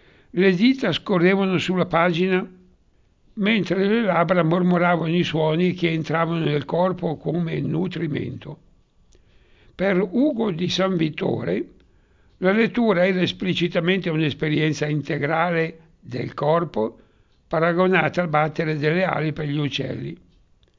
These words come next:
Un processo fisiologico di assimilazione delle parole che letteralmente, a suo parere,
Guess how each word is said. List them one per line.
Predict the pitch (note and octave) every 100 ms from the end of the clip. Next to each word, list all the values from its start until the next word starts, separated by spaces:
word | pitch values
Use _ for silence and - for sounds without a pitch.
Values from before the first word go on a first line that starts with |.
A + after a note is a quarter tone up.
| _ _ -
Un | F3 D#3
processo | F3+ C#3+ E3 E3 - D3+
fisiologico | - F#3 F#3 C#3+ D3+ D3 F#3 G3+ F3+ F3+ E3
di | C#3+ C#3+
assimilazione | B2 E3 D#3 D3 C#3+ - F#3 G#3 E3+
delle | D#3 D3
parole | C#3 D3+ D3 C#3+ E3+ - - -
che | - G#3
letteralmente, | G#3 F3+ F3+ F3+ E3+ F3 D3+ C3+
a | C3+
suo | - F3
parere, | - D3 E3 F3+ E3